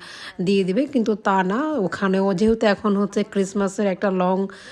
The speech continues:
ছুটি আছে, এজন্য হচ্ছে যে ওরা এমনটা করেছে। তাছাড়াও পর্তুগালে ডাক্তারের অ্যাপয়েন্টমেন্ট পাওয়াটা খুবই কষ্টদায়ক হয়। এখানে চাইলে যখন তখন কোনো প্রবলেম হলে না ডাক্তারের কাছে যাওয়া যায় না,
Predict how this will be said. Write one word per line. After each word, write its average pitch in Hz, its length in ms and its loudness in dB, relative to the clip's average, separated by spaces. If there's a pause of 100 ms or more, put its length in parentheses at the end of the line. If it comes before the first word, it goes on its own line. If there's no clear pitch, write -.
(200)
ছুটি 269 360 2
আছে, 180 260 -2
এজন্য 190 500 0
হচ্ছে 185 360 -2
যে 175 100 -4
ওরা 175 280 0
এমনটা 180 360 -4
করেছে। 185 320 -2
তাছাড়াও 226 600 0
পর্তুগালে 196 600 -2
ডাক্তারের 190 520 0 (440)
অ্যাপয়েন্টমেন্ট 202 540 0
পাওয়াটা 196 320 2
খুবই 226 460 0
কষ্টদায়ক 196 720 0
হয়। 185 320 -4
এখানে 190 320 -2
চাইলে 196 340 2
যখন 185 360 -2
তখন 196 320 -2
কোনো 190 220 -2
প্রবলেম 180 360 -2
হলে 196 260 0
না 196 200 -2 (420)
ডাক্তারের 185 420 0
কাছে 185 320 0
যাওয়া 220 320 0
যায় 190 240 0
না, 214 200 -4